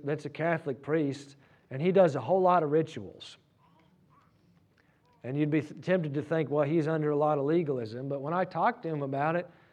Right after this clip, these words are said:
he does all that stuff. It's, it's an auth-, it's an authentic way he connects with God. Now, I'm not saying that about everybody that does all those rituals, but for him, it's, it's authentic. So I'm, what am I gonna do? I'm not gonna be mad about that.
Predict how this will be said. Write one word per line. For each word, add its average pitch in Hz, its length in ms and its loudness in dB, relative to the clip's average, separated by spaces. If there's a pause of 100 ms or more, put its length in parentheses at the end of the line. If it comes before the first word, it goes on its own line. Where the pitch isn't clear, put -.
(140)
he 175 120 -2
does 185 300 4
all 180 140 4
that 175 220 2
stuff. 175 400 -2
It's, 160 260 -10 (120)
it's 175 200 -4
an 170 60 -4
auth-, 180 360 -4
it's 175 200 -6
an 175 80 -2
authentic 180 440 0
way 175 200 2
he 175 100 2
connects 160 400 -8
with 127 160 -6
God. 139 400 -6 (2750)
Now, 123 100 -6
I'm 135 80 -4
not 156 220 -2
saying 160 220 0
that 151 160 2
about 151 220 2
everybody 143 420 0
that 127 140 -6
does 165 280 4
all 127 140 0
those 120 220 -6
rituals, 117 580 -10
but 131 220 -6
for 135 140 -8
him, 143 400 -2
it's, 135 300 -8 (500)
it's 135 220 -4
authentic. 151 640 -2 (1800)
So 139 200 -4
I'm, 156 220 0
what 143 360 -4
am 156 100 0
I 170 120 6
gonna 156 200 0
do? 117 260 -8
I'm 127 100 -8
not 147 160 -4
gonna 131 120 -6
be 127 120 -6
mad 123 260 -12
about 110 260 -12
that. 113 320 -12